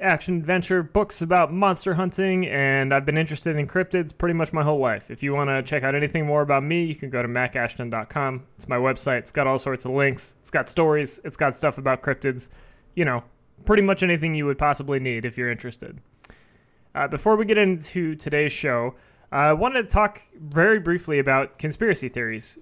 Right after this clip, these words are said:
because we, you know, we talk about them a lot on this show, and they're pretty central to a lot of myths.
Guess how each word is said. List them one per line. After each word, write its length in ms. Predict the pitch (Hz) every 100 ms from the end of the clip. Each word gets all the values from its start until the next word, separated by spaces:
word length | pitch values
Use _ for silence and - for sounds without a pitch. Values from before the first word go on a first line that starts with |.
| 151
because 300 | 147 170 151
we, 280 | 214 202 160
you 120 | 120 151
know, 100 | 147
we 120 | 190
talk 220 | - 208
about 220 | 156 123
them 260 | 135 135 135
a 60 | -
lot 300 | 143 180 175
on 120 | 127 123
this 140 | 120
show, 360 | - 131 120 123 104
and 420 | 123 123 123 123 - 139
they're 320 | 139 139 135
pretty 320 | 127 - 190
central 420 | 175 147 131 135 131
to 180 | - 131
a 20 |
lot 220 | 123 120
of 40 | 120
myths. 500 | 120 110 160 -